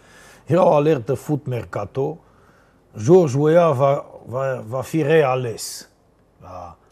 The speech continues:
președinția statului. Și dacă intri pe știre, de fapt, vezi că a fost primul tur al alegerilor, unde el a câștigat cu șapte mii de voturi avans față de urmăritorul său.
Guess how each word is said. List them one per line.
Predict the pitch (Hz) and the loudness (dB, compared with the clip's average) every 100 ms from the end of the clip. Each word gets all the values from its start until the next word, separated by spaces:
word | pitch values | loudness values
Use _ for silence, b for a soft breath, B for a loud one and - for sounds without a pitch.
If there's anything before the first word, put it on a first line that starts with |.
| _ | _
președinția | - 98 92 104 92 113 101 | -18 -16 -14 -14 -14 -14 -14
statului. | - - - _ - - - b b | -14 -16 -16 _ -20 -20 -20 b b
Și | - | -12
dacă | 143 143 | -10 -6
intri | 196 175 160 | -6 -4 -6
pe | 160 | -6
știre, | 139 - 185 175 | -10 -8 -6 -6
de | 165 | -6
fapt, | 190 175 | -6 -4
vezi | 165 156 | -6 -8
că | - | -8
a | 160 | -8
fost | 175 - | -8 -8
primul | 160 160 135 117 | -4 -4 -4 -8
tur | 151 175 170 - b b b b b _ | -8 -8 -10 -18 b b b b b _
al | 131 | -8
alegerilor, | 131 139 156 147 151 151 151 | -6 -6 -6 -6 -6 -6 -8
unde | 139 151 | -6 -4
el | 151 | -2
a | 143 | -4
câștigat | 135 - 139 151 151 - - | -6 -10 -6 -2 -2 -6 -12
cu | 139 135 - _ _ | -10 -10 -16 _ _
șapte | - 165 143 - 139 | 0 0 0 -6 -8
mii | 135 135 | -6 -8
de | 101 | -10
voturi | 107 101 107 - - - | -10 -10 -12 -14 -16 -16
avans | 82 90 - - - - b b b b | -14 -16 -16 -18 -20 -20 b b b b
față | _ 101 95 101 | _ -14 -14 -16
de | 95 | -14
urmăritorul | 101 90 98 98 95 107 85 | -14 -14 -14 -14 -14 -14 -14
său. | 80 - - | -16 -18 -20